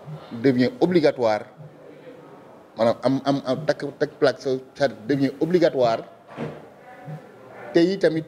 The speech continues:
boo koy jënd, njëg gi nga koy jënde mooy njëg gi nga ko normal gi,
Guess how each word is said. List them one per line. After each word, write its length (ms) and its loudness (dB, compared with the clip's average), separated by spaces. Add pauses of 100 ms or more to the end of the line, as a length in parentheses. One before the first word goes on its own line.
(140)
boo 180 0
koy 180 2
jënd, 220 2
njëg 460 0
gi 100 -2
nga 80 -4
koy 180 4
jënde 200 2
mooy 200 2
njëg 380 0
gi 80 0
nga 80 2
ko 160 4 (160)
normal 480 2
gi, 60 -20